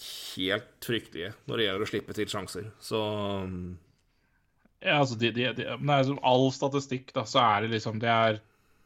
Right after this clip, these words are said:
Speaker 2: av de dårligste når det gjelder mål imot per seksti. Der er de nummer åtte, da er åttende dårligst. Eh, skudd imot per seksti er de tredje
Speaker 1: Mm.
Speaker 2: dårligst.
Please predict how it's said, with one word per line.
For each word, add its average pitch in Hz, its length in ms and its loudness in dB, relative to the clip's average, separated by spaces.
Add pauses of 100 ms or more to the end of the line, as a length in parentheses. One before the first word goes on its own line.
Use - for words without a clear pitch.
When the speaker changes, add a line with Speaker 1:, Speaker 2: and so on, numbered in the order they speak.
(220)
Speaker 2:
av 131 100 0
de 120 100 4
dårligste 123 960 2
når 123 160 0
det 107 60 4
gjelder 101 560 -6
mål 107 240 2
imot 143 480 2 (1040)
per 120 180 2
seksti. 123 360 -2 (1000)
Der 110 140 6
er 101 100 4
de 107 80 2 (240)
nummer 113 240 -2
åtte, - 400 -4
da 117 140 4
er 110 160 4
åttende 117 420 -6
dårligst. 113 680 0 (220)
Eh, 117 760 -2
skudd 135 560 4
imot 147 500 2
per 156 220 4
seksti 156 460 -2
er 107 160 4
de - 20 -2
tredje 139 400 -2
Speaker 1:
Mm. 143 80 4
Speaker 2:
dårligst. 147 560 2